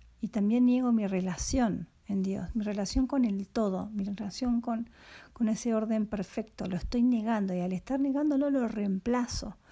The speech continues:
porque no podemos vivir la incoherencia de la existencia. Necesitamos que tenga un hilo, que tenga una existencia con sentido, algo de coherencia. Entonces la empezamos a llenar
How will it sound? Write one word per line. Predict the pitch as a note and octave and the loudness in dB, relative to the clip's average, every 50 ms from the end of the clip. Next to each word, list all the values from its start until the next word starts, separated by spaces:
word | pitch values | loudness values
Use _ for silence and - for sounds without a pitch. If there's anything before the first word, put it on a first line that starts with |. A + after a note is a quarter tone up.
| - - - - - - - - - | -20 -20 -20 -18 -18 -20 -18 -6 -4
porque | B3 - - A3+ | -4 0 4 4
no | A3+ A#3+ | 4 4
podemos | A#3+ B3+ A#3 A#3+ B3 A#3+ A#3 G#3 | 4 4 2 4 4 4 4 4
vivir | G#3 G#3 G#3 G#3+ G#3+ G#3 | 2 0 2 2 2 2
la | F#3+ G3 | 2 0
incoherencia | F#3+ G3 F#3+ - F#3 F3+ F3 F3+ F3+ F3+ F3 E3+ - F#3+ | 0 0 -2 0 0 2 2 2 2 2 2 0 -2 -4
de | F3+ F3+ | -2 -2
la | F3+ F3+ | -2 -4
existencia. | E3+ - - G#3+ - - - F#3 - - F3 - - - | -6 -6 -8 -8 -8 -6 -6 -4 -4 -4 -6 -6 -6 -6
Necesitamos | G3+ G3 F3+ G#3 G3 G#3 - - A3 G#3 G#3 G#3+ G3+ | -6 -6 -6 -6 -6 -6 -6 -6 -4 -4 -4 -4 -4
que | - - A3+ | -6 -10 -12
tenga | - - - B3+ B3 B3 B3 A#3 | -8 -2 2 2 4 4 4 2
un | A3+ A3 A3+ A#3 | 2 2 4 4
hilo, | A#3 G#3+ F#3+ G3 F#3+ | 4 2 2 -2 -4
que | F#3+ G3 G3+ | -4 -6 -6
tenga | - A#3+ A#3+ A#3+ A#3+ | -4 -2 0 0 2
una | A#3+ A#3 A3+ | 0 0 -2
existencia | - - - G#3+ - - - A#3 A3+ G#3 - - B3 A3 G#3+ - - - - - - - - - - - - - - - - - | -4 -6 -8 -8 -8 -4 -4 -2 -2 -2 -2 -2 -2 -2 -4 -6 -12 -20 -20 -20 -20 -20 -20 -20 -20 -20 -20 -20 -20 -20 -16 -4
con | - G#3+ G#3 F3+ | 0 0 2 2
sentido, | F3+ A3 G#3 G3+ G3 - - B3+ A#3 G#3+ G#3+ E3+ F3+ F#3 E3+ - _ _ - - - - - - - _ - - - - - - _ _ _ _ _ _ _ _ - - - _ _ _ _ - | 2 2 2 0 0 2 2 2 4 4 2 0 -2 -2 -6 -10 _ _ -16 -14 -14 -14 -14 -16 -20 _ -20 -20 -20 -20 -20 -20 _ _ _ _ _ _ _ _ -20 -20 -20 _ _ _ _ -2
algo | G#3+ A#3+ B3 B3+ B3+ A#3 | 0 0 2 2 2 0
de | G#3 F#3+ | 0 -2
coherencia. | - - F3 F3+ F#3 F#3 F3+ F#3+ F3+ - - - - - - - - - - - - - - | -2 -2 -4 -2 0 0 -2 -2 -4 -6 -8 -10 -12 -14 -16 -18 -20 -20 -20 -20 -18 -6 -2
Entonces | A#3+ A#3 B3+ A#3 B3 A#3 G3+ | -2 0 0 0 0 0 0
la | A3+ | 2
empezamos | A3 A3 G#3 G3 G3 G#3+ G#3 G#3+ G#3 G3+ | 0 0 0 0 -2 0 0 -2 -2 -4
a | G#3 | -4
llenar | F3+ G#3 G3+ G3 G3 G3+ G3+ G#3+ A#3 | -4 -2 -2 -2 -2 -2 -4 -6 -8